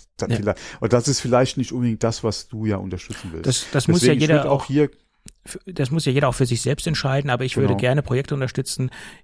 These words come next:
Speaker 2: die
Speaker 1: Ja.
Speaker 2: sehr stark lokal sind, wo ich dann auch sehen
Speaker 1: Genau.
Speaker 2: kann, dass es da eine
Speaker 1: Ja.
Speaker 2: Verbesserung gegeben hat, wo ich dann
Speaker 1: Mhm.
Speaker 2: vielleicht, wenn ich jeden Tag vorbeifahre, „Ach Mensch, ja, das, das Haus, das konnten sie jetzt wegen dir
Speaker 1: Ah,
Speaker 2: modernisieren“,
Speaker 1: guck mal,
Speaker 2: oder
Speaker 1: da
Speaker 2: so.
Speaker 1: steht mein Name am Gebäude.
Speaker 2: Nee, das nicht, aber wo man sich dann,
Speaker 1: <laughs>
Speaker 2: wo man sich dran freuen kann, dass es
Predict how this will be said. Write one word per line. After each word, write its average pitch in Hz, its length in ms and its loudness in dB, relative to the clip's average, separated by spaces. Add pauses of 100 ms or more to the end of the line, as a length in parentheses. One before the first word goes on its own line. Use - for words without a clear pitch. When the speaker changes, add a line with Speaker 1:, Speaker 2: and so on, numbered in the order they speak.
Speaker 2:
die 131 300 0
Speaker 1:
Ja. 117 140 4
Speaker 2:
sehr 135 200 2
stark 131 320 2
lokal 135 520 2
sind, 151 340 -2
wo 135 80 2
ich 131 80 -2
dann 131 120 -8
auch 123 100 -2
sehen 131 240 4
Speaker 1:
Genau. 98 100 4
Speaker 2:
kann, 110 280 2
dass 113 200 -4
es 117 100 -8
da 113 280 -2
eine 113 200 -2
Speaker 1:
Ja. 120 100 2
Speaker 2:
Verbesserung 156 500 0
gegeben 143 440 -2
hat, 135 220 -2
wo 131 80 -4
ich 131 80 -6
dann 139 220 2
Speaker 1:
Mhm. 147 240 -2
Speaker 2:
vielleicht, 190 320 2
wenn 170 100 -2
ich 139 80 -2
jeden 165 160 -2
Tag 156 120 2
vorbeifahre, 151 600 0
„Ach - 140 -6
Mensch, 170 360 0
ja, 170 160 2
das, 151 260 -4
das - 200 -2
Haus, 160 280 -2
das - 500 -6
konnten 165 320 0
sie 147 80 -2
jetzt 147 200 -4
wegen 143 200 0
dir 156 160 0
Speaker 1:
Ah, 165 40 2
Speaker 2:
modernisieren“, 151 680 2
Speaker 1:
guck 151 60 4
mal, 139 60 4
Speaker 2:
oder - 0 -
Speaker 1:
da 139 40 2
Speaker 2:
so. 139 100 -2
Speaker 1:
steht 147 160 -2
mein 131 160 2
Name 120 340 2
am 113 120 -8
Gebäude. 113 500 -6
Speaker 2:
Nee, 139 120 4
das 127 200 2
nicht, 233 180 0
aber 160 180 4
wo 170 60 2
man 185 140 6
sich 285 100 6
dann, 160 160 -6
Speaker 1:
<laughs> 220 380 0
Speaker 2:
wo 151 100 4
man 180 140 2
sich 175 80 -4
dran 165 180 0
freuen 175 440 2
kann, 165 240 0
dass 143 140 0
es 147 180 -6